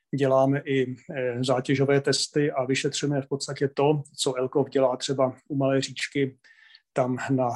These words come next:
středisku Ministerstva vnitra. A měli jsme tady takové lidi jako naše cykloprořaře, eh, Cirkla a to už je hodně dávno. A,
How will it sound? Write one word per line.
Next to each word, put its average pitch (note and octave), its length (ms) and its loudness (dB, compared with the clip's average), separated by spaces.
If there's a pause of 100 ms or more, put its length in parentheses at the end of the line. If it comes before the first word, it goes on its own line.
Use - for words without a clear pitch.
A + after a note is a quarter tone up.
(120)
středisku C3+ 640 0
Ministerstva C3+ 520 0
vnitra. C#3 480 2 (1000)
A C3 220 4 (300)
měli G#3 220 2
jsme F3 160 0
tady D#3+ 180 4
takové D3 320 0
lidi C#3+ 220 0
jako C#3+ 180 0
naše C#3 240 -4
cykloprořaře, C3+ 840 -2 (220)
eh, B2+ 160 -10
Cirkla C3 500 0
a A#2+ 400 -6
to C#3 100 2
už C3 140 -2
je B2+ 60 -2
hodně B2 240 -6
dávno. A#2+ 420 -4 (960)
A, B2+ 280 2